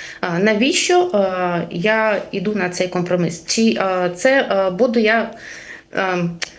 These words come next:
розумієте, ц-, чи це компроміс я маю, как би, укласти і хочу укласти з Богом, та, е, як Саул, та? А, чи я хочу, как би, е, укласти цей компроміс, е, між лю-, людьми,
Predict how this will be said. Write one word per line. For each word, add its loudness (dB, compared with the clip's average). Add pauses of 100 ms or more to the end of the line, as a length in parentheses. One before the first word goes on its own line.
(140)
розумієте, 4
ц-, -6
чи -2
це -2
компроміс 4
я 6
маю, 4
как 2
би, 6
укласти 2
і 2
хочу 2
укласти -2
з -4
Богом, 2 (680)
та, 0
е, -18 (140)
як -2
Саул, 0 (520)
та? -4 (400)
А, -2 (220)
чи -2
я 2
хочу, 2
как 0
би, 4
е, 2 (960)
укласти 0
цей 2
компроміс, 2
е, 4
між 0
лю-, 4
людьми, 2